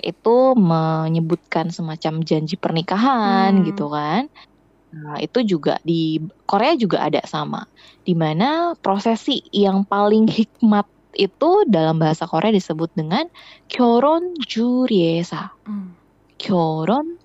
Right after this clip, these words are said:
Speaker 1: 주례사. 결혼 주례사. Kata, eh, 결혼 ya artinya pernikahan, ya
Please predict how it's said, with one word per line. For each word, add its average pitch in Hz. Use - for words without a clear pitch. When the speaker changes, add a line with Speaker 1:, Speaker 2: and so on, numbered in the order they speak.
Speaker 1:
주례사. 214
결혼 196
주례사. 185
Kata, -
eh, 156
결혼 214
ya 196
artinya 170
pernikahan, 220
ya 165